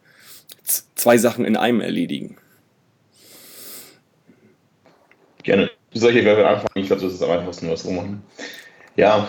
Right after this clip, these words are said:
Speaker 2: also ich da denke, es ist jedem bewusst irgendwie, dass wir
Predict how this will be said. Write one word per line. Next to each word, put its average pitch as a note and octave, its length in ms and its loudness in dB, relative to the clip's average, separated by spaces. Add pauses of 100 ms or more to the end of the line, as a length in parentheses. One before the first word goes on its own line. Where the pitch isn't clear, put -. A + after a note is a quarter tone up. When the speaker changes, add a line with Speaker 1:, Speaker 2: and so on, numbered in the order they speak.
(140)
Speaker 2:
also G2 200 2
ich G2 320 -2
da G#2 120 4
denke, A2+ 360 0
es A2 100 -4
ist G2+ 160 -8
jedem A#2 280 -2
bewusst F#2+ 500 -2
irgendwie, G#2 300 2
dass F#2+ 220 -2
wir F2+ 200 2